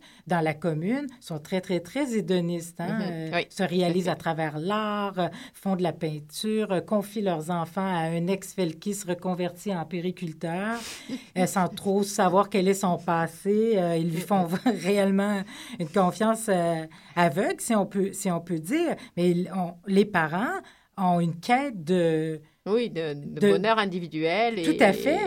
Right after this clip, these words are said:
Speaker 1: Alors que on demande aux enfants, de,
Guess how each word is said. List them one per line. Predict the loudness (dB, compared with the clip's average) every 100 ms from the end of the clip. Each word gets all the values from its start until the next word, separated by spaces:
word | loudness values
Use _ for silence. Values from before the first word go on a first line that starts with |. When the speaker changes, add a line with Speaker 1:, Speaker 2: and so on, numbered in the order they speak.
| -4 -8 2
Speaker 1:
Alors | 4 6 6 4 0 -4 -6
que | 0 2 2 -2
on | -2 2
demande | 4 4 2 2
aux | 2 2 0
enfants, | 0 -4 -4 -4 -4 -8 -14 _ _ _
de, | 0